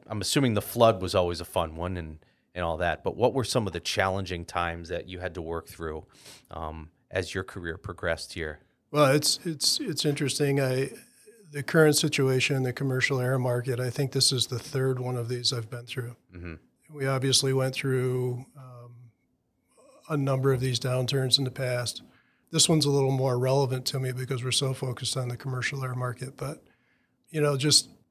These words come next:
Speaker 2: introducing new products. We've done, I think we've,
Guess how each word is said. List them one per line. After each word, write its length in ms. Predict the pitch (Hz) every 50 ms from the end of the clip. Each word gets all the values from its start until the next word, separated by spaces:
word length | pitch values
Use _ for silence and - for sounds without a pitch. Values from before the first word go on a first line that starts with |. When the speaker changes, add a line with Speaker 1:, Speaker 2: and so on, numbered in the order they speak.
| _ _
Speaker 2:
introducing 680 | - 175 180 175 - 170 147 139 147 147 - - 147 139
new 140 | 139 139 135
products. 560 | - 143 131 127 127 131 135 131 - - - - - - _ _ _ _ _
We've 320 | - 143 135 135 127 - - -
done, 640 | 165 143 139 135 135 135 131 127 127 127 131 151 - - - -
I 60 | - 135
think 220 | - 160 156 156
we've, 260 | 151 139 135 120 -